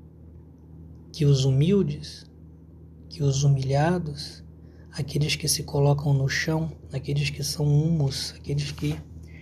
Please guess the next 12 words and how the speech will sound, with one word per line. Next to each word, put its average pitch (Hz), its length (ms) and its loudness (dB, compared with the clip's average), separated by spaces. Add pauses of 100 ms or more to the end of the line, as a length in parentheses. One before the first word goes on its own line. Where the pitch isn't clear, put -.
(280)
são - 220 -2
humildes, 147 920 2 (1120)
são 156 560 0 (560)
depois 147 840 2 (380)
elevados, 139 720 2
glorificados, 139 960 -2
assim 143 320 -2
como 143 600 2
ele 135 260 -4
passou - 380 -4
pela 160 240 0
cruz 143 560 -2